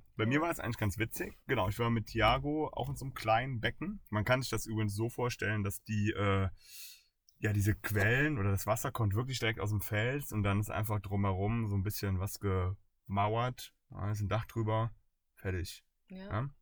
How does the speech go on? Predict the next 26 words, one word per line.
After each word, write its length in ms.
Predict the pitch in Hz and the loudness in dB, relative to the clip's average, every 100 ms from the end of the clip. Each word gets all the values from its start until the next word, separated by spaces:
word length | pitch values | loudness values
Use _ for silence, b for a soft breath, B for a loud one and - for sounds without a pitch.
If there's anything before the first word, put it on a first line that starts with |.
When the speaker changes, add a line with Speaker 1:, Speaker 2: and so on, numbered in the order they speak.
| - | -6
Speaker 1:
so 180 | 110 | -2
ungefähr 300 | 113 127 113 | 0 0 0
sieht 140 | 110 104 | 0 0
das 100 | 98 | -2
aus. 240 | 92 - - B B B B B | -4 -6 -12 B B B B B
Äh, 400 | 113 113 117 110 | 2 4 4 2
bei 180 | 117 | 2
mir 160 | 117 143 | 2 2
war 100 | 131 | 0
es 100 | - | 0
auch 100 | 101 | -2
wieder 220 | 127 110 | 2 2
proppevoll, 760 | 104 - 131 139 110 - 110 143 | 2 0 0 0 0 2 2 2
also 200 | - 95 | -4 -2
diesmal 440 | 95 101 104 95 71 | -2 0 2 0 -2
war 80 | - | -6
es 120 | 87 | -4
ja 80 | 101 | -2
sehr 220 | 90 113 | 2 2
klein, 260 | 113 95 87 | 2 -4 -2
da 80 | 87 | 0
waren 140 | 101 | -2
vielleicht 240 | 101 95 - | -2 -4 -2
zehn 160 | 113 | -2
Leute 200 | 117 123 | -2 -2
drin. 280 | 104 117 - | 0 -2 -2